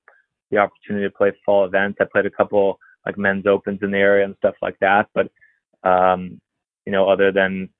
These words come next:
you know, maybe a doubles event, I didn't play any singles events,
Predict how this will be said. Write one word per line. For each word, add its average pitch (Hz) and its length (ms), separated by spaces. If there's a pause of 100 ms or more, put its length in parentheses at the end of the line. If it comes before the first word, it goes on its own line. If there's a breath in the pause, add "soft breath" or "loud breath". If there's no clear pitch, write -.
(120)
you 104 120
know, 98 80
maybe 98 220
a 98 60
doubles 95 400
event, 98 340 (340)
I 98 120
didn't 98 180
play 98 160
any 92 240
singles 98 280
events, 95 360